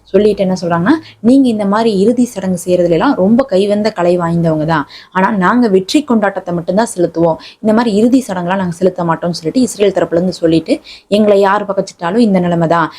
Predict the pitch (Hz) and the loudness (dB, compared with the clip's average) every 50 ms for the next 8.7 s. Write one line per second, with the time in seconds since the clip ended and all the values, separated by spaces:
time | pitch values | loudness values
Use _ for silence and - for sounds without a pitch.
0 | - - - 196 208 196 190 180 185 185 185 190 190 175 175 170 170 180 185 185 | -20 -12 -6 -2 0 0 0 0 0 0 0 0 -2 -2 0 0 2 2 2 2
1 | 175 - 170 175 180 175 170 165 160 165 185 208 180 170 160 160 - 170 - - | 0 -2 -4 -4 -2 0 0 0 0 0 -2 -2 -2 -4 -6 -4 -6 -8 -8 -6
2 | 160 156 156 - 339 - - - - - _ - 196 190 185 180 180 190 202 214 | -6 -4 -2 -2 -2 -2 -4 -16 -20 -18 _ -4 0 0 2 4 4 2 2 2
3 | 220 214 208 - 240 226 180 185 170 214 269 277 - 165 175 170 180 190 190 202 | 0 -2 0 0 0 0 0 0 0 2 0 0 0 0 0 2 4 4 4 2
4 | 220 226 202 185 180 196 196 - 180 180 220 277 254 185 _ - 170 190 214 220 | 2 2 0 0 0 0 0 -2 -2 0 0 0 0 -2 _ -4 0 2 2 2
5 | 247 220 214 - 196 185 185 180 165 202 226 214 185 170 220 254 226 190 190 185 | 2 0 -2 -2 0 0 0 2 2 0 0 0 -2 -2 -2 -2 0 0 2 2
6 | 185 180 180 - - 170 170 165 160 196 294 359 - - - - _ - 247 262 | 2 2 0 -2 -4 -4 -2 -2 -2 -2 -4 -4 -6 -12 -20 -12 _ 0 2 2
7 | 247 247 - - 240 240 240 240 - 208 196 202 220 226 208 - 190 185 196 202 | 2 2 0 0 0 0 0 0 -2 -2 0 0 -2 -2 -2 0 0 0 2 2
8 | 196 190 214 202 202 196 190 175 175 170 165 165 160 | 2 2 2 0 0 0 -2 -2 -4 -4 -2 -2 -2